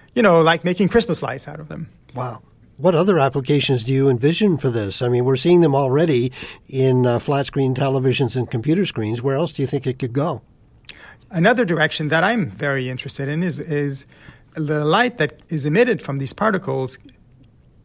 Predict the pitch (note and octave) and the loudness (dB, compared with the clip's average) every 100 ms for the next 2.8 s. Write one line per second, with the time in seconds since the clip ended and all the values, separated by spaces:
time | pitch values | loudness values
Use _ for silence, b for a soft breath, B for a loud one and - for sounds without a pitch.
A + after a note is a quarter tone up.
0 | - - G#3 G#3+ F3 D#3+ F#3+ G3+ E3+ C3 | -20 -8 -2 0 0 0 0 -2 -4 -8
1 | C#3+ F3 F#3 - - - - A#2+ B2 D#3 | -4 -2 -2 -4 -4 -4 -8 -10 -8 -8
2 | - - F3+ E3 - C3+ C3 | -6 -8 -6 -6 -4 -4 -4